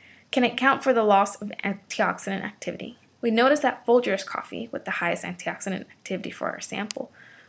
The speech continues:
was almost half of that of other research. Kroger and Peet's brand were both about zero point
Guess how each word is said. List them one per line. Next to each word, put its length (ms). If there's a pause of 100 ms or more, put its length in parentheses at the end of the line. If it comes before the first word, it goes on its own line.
was 140
almost 380
half 480
of 100
that 180
of 200 (360)
other 240
research. 580 (440)
Kroger 320
and 160
Peet's 280
brand 320
were 80
both 400
about 440
zero 180
point 340